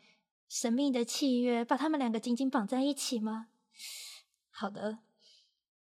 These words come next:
于是呢，这个伊登女神，因为她掌管着可以让诸神长生不老的青春苹果，所以当诸神开始衰老，他们才发现，嗯，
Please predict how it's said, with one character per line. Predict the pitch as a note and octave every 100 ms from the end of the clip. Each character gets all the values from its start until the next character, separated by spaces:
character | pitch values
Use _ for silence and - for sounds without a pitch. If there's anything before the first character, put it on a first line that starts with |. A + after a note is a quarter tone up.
| _
于 | A#3+ B3+
是 | C#4+ F4+
呢， | D4 B3 A#3+
这 | C4+
个 | A#3+ A#3
伊 | C4+
登 | C#4 C4+
女 | B3 G#3+
神， | - G#3+
因 | B3+
为 | C4
她 | B3+ B3
掌 | - G#3+ G#3
管 | A#3 G#3+
着 | G#3 G3
可 | F#3+ B3
以 | A3
让 | A#3 A#3
诸 | A#3 B3
神 | A#3 G3+ G3+
长 | G#3+ G3+
生 | G#3 D4
不 | D4+
老 | D#4 G3+
的 | G3+
青 | F#3+ B3+ B3
春 | B3+ A#3+ A#3+
苹 | - F#3 G3+
果， | - - - _ _ _ _
所 | - G4+
以 | F#4+
当 | D#4+ D#4+
诸 | D#4 D#4+
神 | C#4+ A#3
开 | A#3+ B3
始 | A3+
衰 | G3+ - C4+ C4+
老， | C#4 G#3+ - - _
他 | -
们 | A#3+
才 | A3 A3
发 | B3+ B3
现， | - B3+ G#3+ -
嗯， | A#3